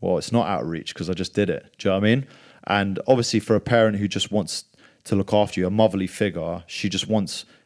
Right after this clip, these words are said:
the best for me. She doesn't want me to be heartbroken. She doesn't, you know, I completely get that.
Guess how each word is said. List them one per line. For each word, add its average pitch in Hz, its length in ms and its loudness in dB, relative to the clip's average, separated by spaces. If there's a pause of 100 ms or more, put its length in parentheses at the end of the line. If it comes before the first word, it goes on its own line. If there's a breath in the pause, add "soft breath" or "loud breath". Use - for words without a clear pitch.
the - 80 -4
best 110 240 2
for - 80 -6
me. 90 80 -2
She - 140 -6
doesn't 95 140 -2
want 95 140 -2
me 92 100 -2
to - 180 -6
be 90 100 -2
heartbroken. 90 640 0
She 85 160 -8
doesn't, 92 280 -2
you 104 100 2
know, 87 200 -2
I 92 140 0
completely 104 380 -4
get 98 240 2
that. 90 180 -4